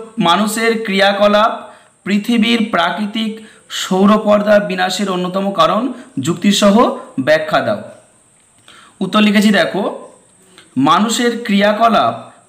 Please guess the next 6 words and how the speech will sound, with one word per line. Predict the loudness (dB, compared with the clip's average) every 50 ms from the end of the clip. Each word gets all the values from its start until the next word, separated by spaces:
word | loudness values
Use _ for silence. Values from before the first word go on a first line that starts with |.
| _
পৃথিবীর | -4 -2 -2 0 0 0 0 0 0 0 0 0 0
প্রাকৃতিক | 0 0 0 0 -2 -4 -6 -4 -2 -4 -4 -4 -6 -12 -18 -20 -20 _ _ _
সৌরপর্দা | -8 -6 -2 2 2 2 4 4 2 2 4 2 2 2 2 2 0 0 -2 -4 -10 -16 -20 -20 _ _ _ _
অর্থাৎ | 2 2 2 0 0 -2 0 2 2 2 0 -4 -8 -14 -20 -20 _ _ _ _ _ _ _ _ _ _ -2
ওজোন | 0 0 2 2 4 4 4 2
স্তর | 0 -2 -2 2 4 4 4